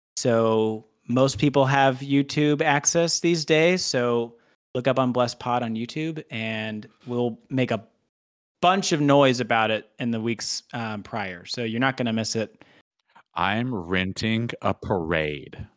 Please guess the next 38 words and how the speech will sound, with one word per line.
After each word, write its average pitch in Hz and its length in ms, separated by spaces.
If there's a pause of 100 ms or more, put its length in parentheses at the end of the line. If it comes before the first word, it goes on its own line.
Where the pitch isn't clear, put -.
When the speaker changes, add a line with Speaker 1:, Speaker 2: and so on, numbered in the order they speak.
Speaker 1:
Yes, 117 380
we're 143 100
gonna 160 160
have 143 80
a 123 80
full-on 131 720 (580)
parade, 165 800 (840)
the, 120 120
all 165 240
the 160 100
fanfare. 127 920 (380)
We 123 80
want 131 160
people 131 220
to 110 320
get 131 140
excited 117 340
about 107 180
this - 180
one. 98 160
So, 107 380 (260)
uh, 107 160
it's 98 120
gonna 160 100
be 151 40
a 139 40
lot 131 120
of 110 60
fun. 104 200
Adventures 110 380
in 110 40
the 113 60
Old 110 140
Testament. 101 400 (880)
That's 135 120
all 180 140
I 180 60
got. 196 280